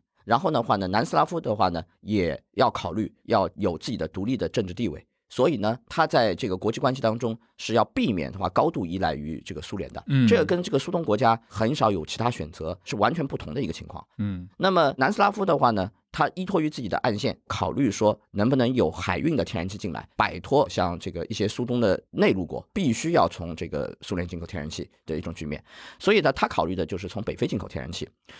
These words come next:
Speaker 1: 所以呢，他在这个六十年代的时候啊，讨论从阿尔及利亚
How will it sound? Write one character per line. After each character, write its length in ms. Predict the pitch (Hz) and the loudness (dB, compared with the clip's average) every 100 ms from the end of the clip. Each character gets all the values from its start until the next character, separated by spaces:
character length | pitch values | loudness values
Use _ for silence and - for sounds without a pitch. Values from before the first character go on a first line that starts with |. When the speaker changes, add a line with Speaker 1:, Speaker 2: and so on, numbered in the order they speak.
| - - | -20 0
Speaker 1:
所 180 | 190 | 2
以 60 | 226 | 4
呢， 180 | 156 151 - | 4 2 2
他 300 | 180 160 185 | 2 2 0
在 260 | - 131 110 | 2 4 4
这 120 | - | 2
个 120 | 110 | 0
六 120 | 104 135 | 2 0
十 100 | 98 | 0
年 100 | 98 | -2
代 120 | 104 | -2
的 100 | 87 87 | -2 -8
时 140 | - | -10
候 220 | 92 90 - _ | -6 -6 -8 _
啊， 240 | - 69 - - | -8 -8 -10 -12
讨 180 | - 90 | -6 0
论 180 | 101 - _ | 0 -2 _
从 260 | - 90 87 95 | -10 -6 -4 0
阿 80 | 110 | 0
尔 60 | |
及 100 | 95 | 0
利 80 | 113 | 0
亚 180 | 156 | 0